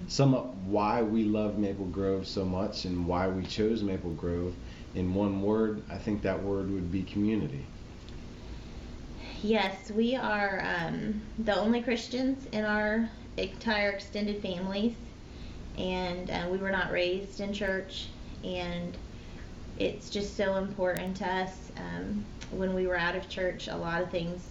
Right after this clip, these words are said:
Speaker 2: started to fall apart, and of course it wasn't because of, of just church, it was because of community and, and not being around, um, believers that can love you but also hold you accountable.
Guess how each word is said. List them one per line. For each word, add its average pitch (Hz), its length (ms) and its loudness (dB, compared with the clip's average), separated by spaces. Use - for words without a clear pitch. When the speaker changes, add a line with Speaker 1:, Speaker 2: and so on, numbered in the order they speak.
Speaker 2:
started 175 400 0
to 180 80 0
fall 185 280 0
apart, 170 480 0
and 170 160 -4
of - 120 -8
course 196 240 0
it - 80 -4
wasn't 226 360 2
because 185 380 0
of, 170 160 0
of 165 120 -2
just 180 320 -2
church, 185 460 0
it 170 60 0
was 170 80 -2
because 175 420 -2
of 165 160 0
community 170 760 0
and, 170 260 -2
and 170 180 0
not 180 280 2
being 175 300 -2
around, 165 500 -2
um, 180 340 -2
believers 175 720 2
that - 240 -2
can 175 220 -4
love 175 200 2
you 165 340 2
but 165 120 0
also 160 600 0
hold 175 280 2
you 175 100 -4
accountable. 165 540 -2